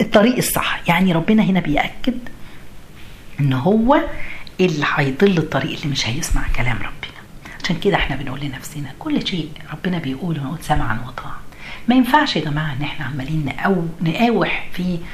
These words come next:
مسلمات، في أوامر، في فرائض من عند الله. بعد كده ربنا بيقول: "وإذ تقول"، خلاص هو اتجوزه،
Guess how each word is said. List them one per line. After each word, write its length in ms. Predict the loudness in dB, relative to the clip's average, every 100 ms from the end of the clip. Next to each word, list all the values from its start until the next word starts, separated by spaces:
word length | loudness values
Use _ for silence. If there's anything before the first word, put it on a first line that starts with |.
| -12 -14 -16 -18 -20 -6 0
مسلمات، 680 | 2 4 2 4 2 0
في 200 | -4 0
أوامر، 460 | 4 6 6 2 0
في 180 | 0 0
فرائض 520 | 4 6 6 4 0
من 100 | 2
عند 220 | 4 4
الله. 380 | 2 0 2 2 -2 -10 -16 -16 -10 -10 -10 -12 -14 2
بعد 200 | 4 4
كده 240 | 4 2 2
ربنا 400 | 0 0 0 0 -4
بيقول: 440 | -4 0 2 2 2 -4 -12 -14 -16 -16 -16 -16 -16 -16 -16 -2
"وإذ 300 | 2 4 4 2 0
تقول"، 540 | 0 2 2 2 0 -2 -10 -10 -14 -6 -2
خلاص 380 | -2 -2 4
هو 140 | 6 6
اتجوزه، 460 | 6 4 4 0